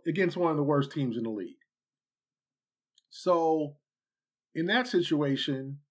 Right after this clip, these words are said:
um, you gotta come back against Cleveland and play with some passion.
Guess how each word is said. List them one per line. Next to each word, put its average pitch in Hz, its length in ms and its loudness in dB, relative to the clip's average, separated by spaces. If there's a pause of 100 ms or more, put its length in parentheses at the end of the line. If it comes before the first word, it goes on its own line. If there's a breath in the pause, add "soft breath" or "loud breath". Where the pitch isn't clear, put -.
(400)
um, 135 540 0 (720)
you 175 120 -6
gotta 196 180 6
come 180 260 2
back 165 360 6 (120)
against 147 360 2
Cleveland 165 400 2
and 135 80 -2
play 160 200 2
with 147 120 -2
some 123 140 -6
passion. 151 480 0